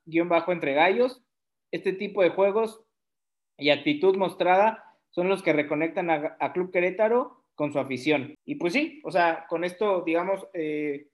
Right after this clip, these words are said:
cerramos el tema de, de, de, del partido contra Toluca.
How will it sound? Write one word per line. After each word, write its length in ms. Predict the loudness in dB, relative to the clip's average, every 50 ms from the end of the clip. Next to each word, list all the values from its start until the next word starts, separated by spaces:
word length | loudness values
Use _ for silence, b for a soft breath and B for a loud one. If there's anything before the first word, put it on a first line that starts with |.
| _ _ _ _ _ _
cerramos 520 | -6 -4 0 2 2 2 2 0 -2 -4
el 160 | -4 -6 -2
tema 320 | -2 -2 0 0 0 0 0
de, 340 | -2 -2 -2 -4 -6 -6 -10 -12 -12
de, 400 | -10 -8 -8 -6 -8 -8 -10 -14 _
de, 480 | -10 -8 -8 -6 -6 -8 -8 -10 -12 -16 _ _
del 160 | -8 -8 -4
partido 320 | -4 -6 -4 -2 -4 -2 -2
contra 300 | -2 -2 -2 -4 -2 0
Toluca. 560 | 2 2 2 2 2 2 2 2 2 0